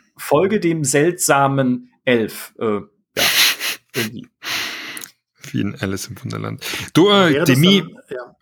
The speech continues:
Speaker 2: oh, sorry,
Speaker 3: Bitte
Speaker 2: du
Speaker 3: mach.
Speaker 2: zuerst, ja.
Speaker 3: Sag du. Nee, nee, sag du ruhig.
Speaker 2: Äh, Go-, Ghost of Tsushima, ähm, da hast du ja im Endeffekt auch so eine vom, vom kleinen Licht, also du warst da natürlich mal, äh, mehr oder weniger Thronfolger von deinem, von deinem Vater, Schrägstrich,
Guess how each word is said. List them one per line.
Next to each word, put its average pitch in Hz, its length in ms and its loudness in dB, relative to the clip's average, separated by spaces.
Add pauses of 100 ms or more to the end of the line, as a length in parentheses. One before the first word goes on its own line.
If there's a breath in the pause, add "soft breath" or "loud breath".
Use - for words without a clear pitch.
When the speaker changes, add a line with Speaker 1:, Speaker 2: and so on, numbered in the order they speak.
(140)
Speaker 2:
oh, 135 160 4
sorry, 131 280 4
Speaker 3:
Bitte 135 100 -6
Speaker 2:
du 135 80 -2
Speaker 3:
mach. 131 80 0
Speaker 2:
zuerst, 113 340 -6
ja. 107 200 -4
Speaker 3:
Sag - 240 -10
du. 113 80 -16 (140)
Nee, 165 120 2
nee, 156 100 4
sag 143 180 0
du 127 80 -4
ruhig. 123 200 -8 (160 loud breath)
Speaker 2:
Äh, 151 220 4
Go-, 156 260 2
Ghost 165 300 0
of 185 80 0
Tsushima, 117 680 2 (100)
ähm, 135 540 4 (260)
da 127 120 2
hast 135 160 2
du 202 60 4
ja 190 60 6
im 170 100 2
Endeffekt 160 440 0
auch 147 180 0
so 143 200 0
eine 139 360 0
vom, 131 680 0
vom 123 640 -2 (160)
kleinen 127 540 4
Licht, 165 400 4
also 92 180 2
du 85 180 -6
warst 98 260 0
da 113 60 0
natürlich 107 360 0
mal, 117 280 2 (540 loud breath)
äh, - 260 2
mehr 127 220 4
oder 113 120 2
weniger 113 260 2
Thronfolger - 600 2
von - 180 0
deinem, 127 300 0
von 123 220 -2
deinem 117 380 0
Vater, 120 440 -2
Schrägstrich, - 600 0